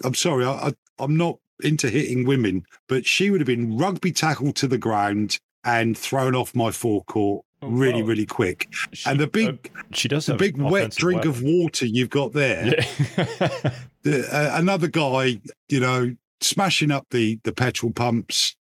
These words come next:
Speaker 1: Would he, would he really have been able to stop someone removing
Speaker 2: I, I
Speaker 1: him?
Speaker 2: don't think so.
Speaker 1: No, I
Speaker 2: He,
Speaker 1: don't.
Speaker 2: he,
Speaker 1: Look at him.
Speaker 2: he
Speaker 1: Bless.
Speaker 2: looks like he can, <laughs> he can barely hold that hammer he's got in his hand.
Speaker 1: No,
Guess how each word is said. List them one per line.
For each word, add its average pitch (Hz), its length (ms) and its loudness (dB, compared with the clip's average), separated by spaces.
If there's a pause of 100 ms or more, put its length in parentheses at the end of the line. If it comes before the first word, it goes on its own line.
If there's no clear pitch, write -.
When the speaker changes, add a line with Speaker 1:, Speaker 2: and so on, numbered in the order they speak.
(160)
Speaker 1:
Would 143 160 0
he, 160 100 2
would 147 160 -2
he 151 120 0
really 151 260 2
have 151 160 0
been 147 120 0
able 147 280 0
to 135 100 -4
stop - 460 0 (220)
someone 143 720 0
removing 131 480 2
Speaker 2:
I, 101 60 2
I - 20 2
Speaker 1:
him? 143 60 2
Speaker 2:
don't 139 160 0
think 90 200 -4
so. 110 220 2
Speaker 1:
No, 98 40 0
I 107 40 0
Speaker 2:
He, 110 80 0
Speaker 1:
don't. 127 180 0
Speaker 2:
he, 143 80 2
Speaker 1:
Look 156 240 2
at 131 180 0
him. 110 320 0
Speaker 2:
he 180 60 -2
Speaker 1:
Bless. 175 260 2
Speaker 2:
looks 117 240 0
like 107 220 2
he 123 180 0
can, 113 240 0 (140)
<laughs> 180 140 2
he - 200 -4
can 131 220 -4
barely 117 300 2
hold 104 220 0
that 92 180 2
hammer 98 320 0
he's 87 100 -2
got 95 160 4
in - 40 -6
his 87 100 -4
hand. 90 260 0 (220)
Speaker 1:
No, 101 400 0